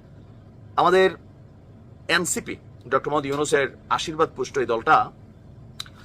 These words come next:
ওনাকে ক্ষমতায় রাখার জন্য যে মার্চ for ডক্টর ইউনূস কর্মসূচি দিচ্ছে, পিনাকি বলছে যে আগামী সাড়ে তিন বছর ওনার ক্ষমতায় থাকা উচিত, আওয়ামী লীগের যেই মেয়াদটা বাকি ছিল সেইটা।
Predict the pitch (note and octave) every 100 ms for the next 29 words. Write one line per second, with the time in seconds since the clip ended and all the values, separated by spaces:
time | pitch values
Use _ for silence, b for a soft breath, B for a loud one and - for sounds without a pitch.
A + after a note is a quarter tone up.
0 | B B - D#3 F#3+ G#3 D#3+ D3+ E3+ E3+
1 | C#3+ D#3+ D3 D#3 D#3+ D3+ C#3+ B2+ D#3 -
2 | F#3 D3+ B2+ C3+ C#3 D3 - C3 B2+ B2+
3 | C3+ B2 - A#2+ C3 - B B B -
4 | C#3 D3 D3 C#3+ C#3+ D3 C#3+ C#3 B2+ -
5 | - - - - B2+ C3+ D3+ C#3 C#3 C#3+
6 | D3 C#3+ C#3+ C3 C3+ C3 A#2+ C3+ C3 A#2+
7 | C3 G2+ A#2 A#2+ A#2+ B2+ C3 B2+ B2 B
8 | B B A2 C3+ C3+ - A#2+ A#2 C3 A#2+
9 | B2+ A#2 A#2+ B2 A#2